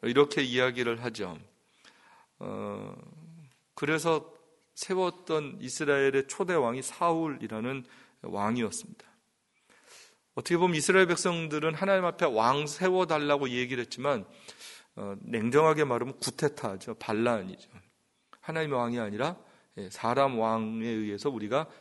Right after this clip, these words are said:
다스림을 받길 소망합니다.라는 거예요. 하나님 못 믿어왔던 것 같아요. 하나님만 섬기고 살긴 불안했던 것 같아요. 만족이 안 됐다라는 거죠. 그래서 땅에 보이는 어떤 건가를 잡고 싶은 마음이 있었어요.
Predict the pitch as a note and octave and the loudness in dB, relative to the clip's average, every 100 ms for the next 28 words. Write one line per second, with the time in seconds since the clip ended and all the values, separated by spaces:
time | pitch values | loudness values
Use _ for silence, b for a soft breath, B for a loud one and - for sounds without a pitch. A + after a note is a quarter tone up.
0 | B _ - G#2 A#2 A2 A#2 - F#2+ C3+ | B _ -16 -10 -6 -4 -4 -6 -8 -4
1 | C#3+ C3 - C3 A#2+ G#2+ G2 A#2+ A#2+ G2+ | -4 -4 -6 -4 -4 -4 -4 0 0 -2
2 | G2+ G2+ - - - _ _ _ _ _ | -8 -10 -12 -20 -20 _ _ _ _ _
3 | _ _ _ _ B B B _ _ - | _ _ _ _ B B B _ _ -2
4 | G3 A3 C#3+ B2 D3 G#3 G3+ E3+ - C3+ | 0 2 0 0 4 8 8 8 4 -2
5 | A#2 F#2+ - F2+ E2 _ _ _ _ _ | -2 -2 -6 -16 -18 _ _ _ _ _
6 | _ _ _ - - E3+ E3+ F3+ E3+ D#3+ | _ _ _ -14 -12 0 0 2 2 2
7 | D#3+ E3 D#3 D#3 C#3 C#3 C#3 C3+ - C3 | 2 -6 -4 -6 -2 -2 -2 -6 2 6
8 | E3 C#3+ - A#2+ A2 F2+ - B2 B2+ _ | 8 6 2 -4 -6 -6 -16 -20 -20 _
9 | _ _ b b b b A2+ B2+ C#3 G3 | _ _ b b b b 4 4 8 10
10 | F#3+ A#2 B2+ C#3+ D#3 C#3+ A#2+ G#2 F#2+ F#2+ | 10 10 6 6 8 8 6 -4 -10 -6
11 | B2+ G2 F2 _ _ b b b b C3 | -6 -6 -10 _ _ b b b b 2
12 | C3+ G3 G3 - E3+ A3+ B3+ - C#3 E3+ | 4 4 0 2 2 6 4 4 2 4
13 | G3+ G3+ A#2 - G3 F#3+ E3+ D#3+ D3 C#3 | 4 4 2 2 2 2 0 -2 0 0
14 | D3+ F3 - A2 - G3+ - - G3+ E3+ | 0 -2 -4 -4 -2 -2 -2 -6 -2 4
15 | C#3+ C3 C3+ - - - - | 4 2 -2 -8 -10 -12 -12